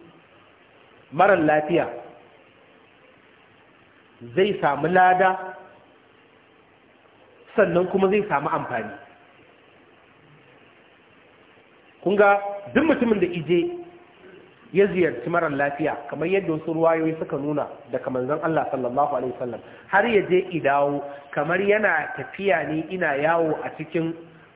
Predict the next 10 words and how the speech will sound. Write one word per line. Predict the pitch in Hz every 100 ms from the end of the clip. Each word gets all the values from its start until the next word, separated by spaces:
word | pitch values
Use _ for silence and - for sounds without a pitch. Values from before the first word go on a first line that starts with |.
| 123
bishiyoyin | 156 - 170 156 160 156
gidan | 160 160
aljanna. | 135 120 117 104 - - - - - - - _ _ _ _ _ _ _ _ _ _ _ _ -
Wannan | 180 196
abin | 170 208
da | 180
ake | 190 170
nunawa, | 180 202 175 165 175 -
in | 220 240 226
ka | 247